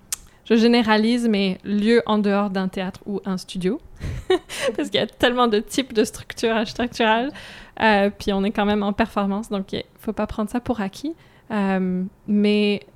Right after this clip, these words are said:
le, les, ouais, c'est ça, je dirais pas nécessairement contrainte, mais il y a comme une obligation de chercher ça, chercher cet historique du lieu, puis il y a beaucoup de manières de chercher. Il y a les recherches, euh, historiques plus académiques,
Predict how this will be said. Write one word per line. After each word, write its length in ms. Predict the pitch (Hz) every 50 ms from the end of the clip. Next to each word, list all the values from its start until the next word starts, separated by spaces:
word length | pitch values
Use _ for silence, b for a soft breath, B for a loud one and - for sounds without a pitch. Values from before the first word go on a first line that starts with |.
| - - -
le, 840 | - 202 202 202 202 202 196 196 190 190 190 190 190 190 190 190 190 - - _ _ _ _ - - - - - - _ _ _ _ -
les, 320 | 220 208 208 214 214 208 - _ _ _ _ - - - b b b b b -
ouais, 160 | 247 269 277
c'est 120 | - 269
ça, 160 | - 269 262 277
je 80 | 262
dirais 240 | 233 233 233 233 233
pas 140 | 226 277 285
nécessairement 320 | 302 - 311 285 262 262
contrainte, 560 | - - 220 214 - - 233 240 247 233 -
mais 80 | 226 208
il 20 |
y 40 | 208
a 40 | 202
comme 160 | 202 220 214
une 140 | 208 208 208
obligation 640 | 208 220 254 254 262 233 220 196 - - 220 208 247
de 420 | 277 262 220 214 208 202 196 196 196 - - _ _ b b b b b b b -
chercher 640 | - - - - 226 - - - - 247 294 359 - _ _ _ _ - _ _ - _ _ _ -
ça, 260 | - - - 294 349 392 359
chercher 400 | - - - 254 233 - - 294
cet 240 | - - 277 277 -
historique 400 | 294 269 - - 262 254 277 277
du 140 | 262 254 254
lieu, 280 | 247 240 247 262 285 302 -
puis 140 | - - 226
il 40 |
y 40 | 214
a 160 | 208 202 202 196 196 202 208 208 b b b b b b b b
beaucoup 240 | 214 247 269 - 330
de 60 | 302
manières 360 | 302 269 269 269 269 262 285
de 140 | 277 262 262
chercher. 460 | 254 - - 247 - - - 262 285 381
Il 60 | 359
y 20 | 269
a 40 | 214
les 140 | 214 214 240
recherches, 520 | - 240 233 - - 247 254 - - - 262
euh, 180 | 220 214 202
historiques 500 | 202 - 226 - - 233 220 233 247 -
plus 160 | - 254 233
académiques, 720 | 240 214 - 226 214 214 214 214 226 240 254 262 - -